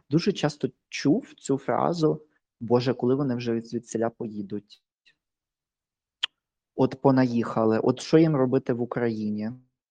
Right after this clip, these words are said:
Люди, котрі на цьому ж заробляють,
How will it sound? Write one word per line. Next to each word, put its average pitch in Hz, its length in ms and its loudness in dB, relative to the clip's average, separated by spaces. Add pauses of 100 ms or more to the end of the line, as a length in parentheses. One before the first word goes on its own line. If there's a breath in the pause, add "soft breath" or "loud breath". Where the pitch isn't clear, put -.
(1400)
Люди, 147 300 8
котрі 135 300 0
на 127 140 0
цьому 117 340 2
ж 113 60 0
заробляють, 123 920 2